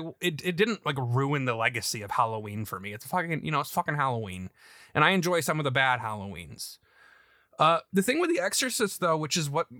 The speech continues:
from this trailer, I've, and once again, I haven't seen the movie, and there are scenes of the girls in the hospital, so maybe they do go the route of what's wrong with the girls first. They might.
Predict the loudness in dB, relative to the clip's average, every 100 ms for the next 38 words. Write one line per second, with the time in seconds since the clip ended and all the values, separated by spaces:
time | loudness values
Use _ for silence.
0 | -20 -2 0 2 0 -2 0 0 2 0
1 | 0 -2 -2 -4 -4 0 2 2 2 0
2 | 0 2 0 0 0 0 0 0 -2 -2
3 | -4 -2 2 2 4 2 0 -2 -2 -2
4 | 0 0 0 -2 -2 -2 -4 -6 -4 -2
5 | -2 0 -2 0 0 2 2 0 -2 0
6 | -2 -4 -8 -8 -6 -6 -4 -4 -2 -4
7 | -4 -2 -2 -4 -6 -4 -4 -6 -4 0
8 | 0 0 -6